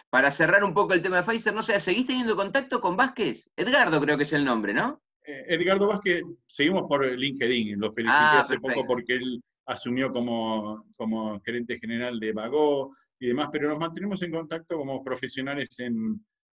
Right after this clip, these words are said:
Speaker 2: en LinkedIn, eh, siempre trabajamos juntos, compartimos muchas cosas juntos, nos peleamos muchas veces juntos profesionalmente, pero nos
Speaker 1: Él es
Speaker 2: respetamos y nos,
Speaker 1: contador,
Speaker 2: nos
Speaker 1: él,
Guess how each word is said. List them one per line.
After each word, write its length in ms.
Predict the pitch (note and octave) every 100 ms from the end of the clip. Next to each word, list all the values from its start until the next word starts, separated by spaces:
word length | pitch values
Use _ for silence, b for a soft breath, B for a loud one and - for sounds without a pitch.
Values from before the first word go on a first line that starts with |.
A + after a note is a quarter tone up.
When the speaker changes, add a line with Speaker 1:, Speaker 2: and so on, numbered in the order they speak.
| _
Speaker 2:
en 180 | B2 A2+
LinkedIn, 480 | B2+ B2+ B2 C3+ D3
eh, 340 | B2 B2+ A2+
siempre 480 | A2 D3+ D3 C#3 B2
trabajamos 500 | - C3 C3+ F3 E3
juntos, 400 | - F#3 F3+ C#3 -
compartimos 540 | B2 A#2+ A#2+ C#3 C3
muchas 320 | C3 D#3+ D3+ -
cosas 300 | C#3 C#3 B2+
juntos, 380 | C#3+ C#3 D3 C#3+ _ _ -
nos 180 | A#2+ A#2+
peleamos 420 | A2 A2+ C#3+ B2+
muchas 300 | C#3+ C#3+ C3
veces 260 | C3+ C3+
juntos 360 | C#3 C#3 C#3 C#3 - _ -
profesionalmente, 920 | A#2 A2+ G#2 A2+ A#2+ B2 B2 A#2+ C3+
pero 200 | B2 A2
nos 140 | A2+
Speaker 1:
Él 60 | A2+
es 60 | A#2
Speaker 2:
respetamos 340 | - - F3
y 40 | C#3
nos, 100 | E3+
Speaker 1:
contador, 480 | D#3 D#3+ F#3+ D3+
Speaker 2:
nos 0 |
Speaker 1:
él, 140 | D#3